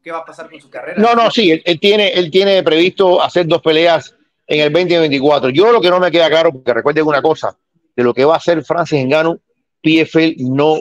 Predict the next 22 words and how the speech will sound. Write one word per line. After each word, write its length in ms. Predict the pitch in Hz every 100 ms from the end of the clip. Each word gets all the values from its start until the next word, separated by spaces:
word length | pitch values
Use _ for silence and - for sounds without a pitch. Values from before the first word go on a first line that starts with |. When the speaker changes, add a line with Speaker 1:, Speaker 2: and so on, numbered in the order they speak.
| 117
Speaker 2:
va 180 | 143 147
a 160 | 127
haber 300 | 127 147 151
un 180 | 160 160
centavo. 600 | 156 127 104 113 95 92 _ _ _ _ _ _ _ _ _ _
Un 420 | 247 185 208 339
centavo. 580 | - 127 165 120 101 90
Speaker 1:
Ah, 0 |
sí, 320 | - _ _
eso 120 | 143 143
Speaker 2:
Y 20 |
Speaker 1:
sí. 40 |
Speaker 2:
te 120 | 160 156
digo 180 | 214
una 160 | 220 185
cosa, 400 | 180 139 120 - _ _ - -
si 460 | - - 156 151 - -
Francis 320 | 165 196 196 180
Ngannou, 420 | 175 165 127 104 - _ _ _
como 240 | - 104 98
debe 220 | 127 165
pasar, 420 | 143 - 147 107